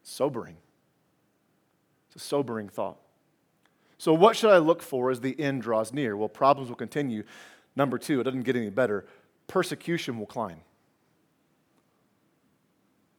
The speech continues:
Persecution will just climb. It's gonna increase.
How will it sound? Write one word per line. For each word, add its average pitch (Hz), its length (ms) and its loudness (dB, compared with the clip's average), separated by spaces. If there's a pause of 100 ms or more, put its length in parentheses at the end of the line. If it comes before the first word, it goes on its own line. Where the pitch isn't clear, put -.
(680)
Persecution 160 720 -6
will 110 120 -8 (380)
just - 180 -14
climb. 160 280 -6
It's 92 100 -20
gonna 135 140 -4
increase. 135 580 -10